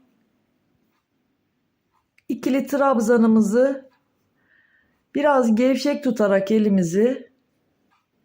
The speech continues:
devam ediyoruz. Her bir trabzanın tepesindeki boşluğa, yani şöyle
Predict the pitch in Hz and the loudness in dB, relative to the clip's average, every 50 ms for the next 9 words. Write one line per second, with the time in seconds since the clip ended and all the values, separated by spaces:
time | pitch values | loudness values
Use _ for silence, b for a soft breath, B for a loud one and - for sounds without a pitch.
0 | _ _ _ _ _ _ _ _ _ _ _ _ _ _ _ _ _ _ _ _ | _ _ _ _ _ _ _ _ _ _ _ _ _ _ _ _ _ _ _ _
1 | _ _ _ _ _ _ _ _ _ _ _ _ _ _ _ _ _ _ _ _ | _ _ _ _ _ _ _ _ _ _ _ _ _ _ _ _ _ _ _ _
2 | _ _ _ _ _ _ _ _ _ _ _ _ _ _ _ _ _ _ _ _ | _ _ _ _ _ _ _ _ _ _ _ _ _ _ _ _ _ _ _ _
3 | _ - 254 262 262 254 226 208 190 170 156 151 139 143 135 131 123 - 147 147 | _ 0 2 2 4 2 2 0 0 0 -2 -2 -2 -2 -2 -2 -4 -4 -8 -10
4 | - - - _ _ _ - 262 277 302 330 349 370 370 330 254 226 254 247 247 | -14 -20 -20 _ _ _ -8 -4 -2 0 0 0 0 -2 0 0 0 0 2 0
5 | 262 294 302 - - - _ _ _ _ _ _ _ _ _ _ _ - 262 254 | 0 -2 -4 -6 -12 -20 _ _ _ _ _ _ _ _ _ _ _ -2 0 2
6 | 247 226 220 214 196 185 175 202 196 190 202 214 226 247 262 - b b b b | 2 2 2 2 0 -2 -2 0 0 2 2 2 0 0 -2 -6 b b b b
7 | b b b b b b b b b b _ _ _ _ _ _ _ _ - 247 | b b b b b b b b b b _ _ _ _ _ _ _ _ -2 -2
8 | 269 262 - 262 240 240 - - 196 202 190 190 180 185 190 190 185 208 240 254 | -2 0 0 0 0 -2 -2 -4 -2 0 0 0 -2 -2 -2 -2 2 2 2 2
9 | 254 254 - - 208 208 196 190 196 214 233 254 269 - _ _ _ _ _ _ | 2 0 -4 -2 0 0 2 2 2 0 -2 -4 -6 -12 _ _ _ _ _ _
10 | _ _ _ _ _ _ _ _ _ _ - - 190 180 170 170 175 170 - - | _ _ _ _ _ _ _ _ _ _ -10 -6 -6 -4 -4 -4 -4 -6 -6 -4
11 | - 233 220 208 185 165 160 170 185 202 226 226 - | -2 0 0 2 0 0 0 -2 -2 -2 -4 -8 -10